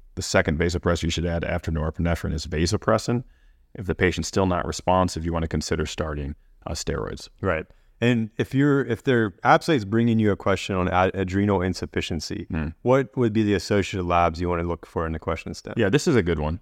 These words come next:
Speaker 1: Uh, low sodium, high potassium, and hypoglycemia are the main three that you'll notice and should kind of point you in that direction when it comes to adrenal insufficiency.
Speaker 2: Okay. And then finishing out sepsis management,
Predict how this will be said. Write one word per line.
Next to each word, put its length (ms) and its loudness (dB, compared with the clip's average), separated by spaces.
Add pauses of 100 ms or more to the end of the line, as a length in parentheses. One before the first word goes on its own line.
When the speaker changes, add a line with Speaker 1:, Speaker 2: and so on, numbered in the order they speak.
(120)
Speaker 1:
Uh, 320 -2
low 420 2
sodium, 720 -2 (380)
high 360 2
potassium, 840 -4 (600)
and 140 0
hypoglycemia 800 2
are 100 -2
the 80 0
main 400 2
three 480 0
that 240 -4
you'll 140 0
notice 460 0 (320)
and 300 0
should 480 0
kind 260 -2
of 240 -6
point 220 4
you 40 2
in 60 4
that 140 0
direction 420 -2
when 80 -2
it 80 -4
comes 180 -2
to 60 -4
adrenal 300 -2
insufficiency. 640 -6 (200)
Speaker 2:
Okay. 220 0 (400)
And 160 2
then 100 2
finishing 460 2
out 160 2
sepsis 360 -2
management, 540 0